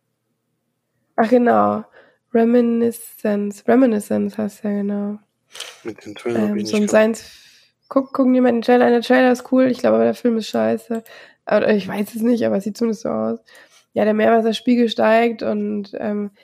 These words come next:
Speaker 1: er hat so eine Maschine, mit der man sich ins Wasser legt und dann kann man in der Vergangenheit,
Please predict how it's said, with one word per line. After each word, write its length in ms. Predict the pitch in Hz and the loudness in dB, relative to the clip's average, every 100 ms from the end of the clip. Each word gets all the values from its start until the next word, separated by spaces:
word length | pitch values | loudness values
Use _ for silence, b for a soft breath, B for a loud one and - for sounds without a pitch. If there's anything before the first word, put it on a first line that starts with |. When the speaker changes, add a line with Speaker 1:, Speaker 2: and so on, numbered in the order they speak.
| b | b
Speaker 1:
er 180 | - 196 | -4 -2
hat 160 | 214 - | -2 0
so 80 | |
eine 140 | 233 220 | 2 2
Maschine, 1000 | 214 202 240 233 233 226 220 220 233 226 | 0 0 -2 0 0 2 2 2 2 -2
mit 280 | 214 202 | -4 -6
der 120 | 214 208 | -2 -2
man 380 | 208 208 208 | 0 -2 -4
sich 200 | - 208 | -6 -4
ins 160 | 226 202 | -4 -4
Wasser 280 | 202 202 208 | -2 2 2
legt 300 | 208 208 - | 2 0 0
und 100 | 196 | 0
dann 100 | 196 | -2
kann 160 | 202 | -2
man 160 | 202 202 | 0 0
in 80 | 202 | 0
der 80 | 202 | -2
Vergangenheit, 640 | 202 202 196 202 202 202 | -2 -2 -2 0 -2 -4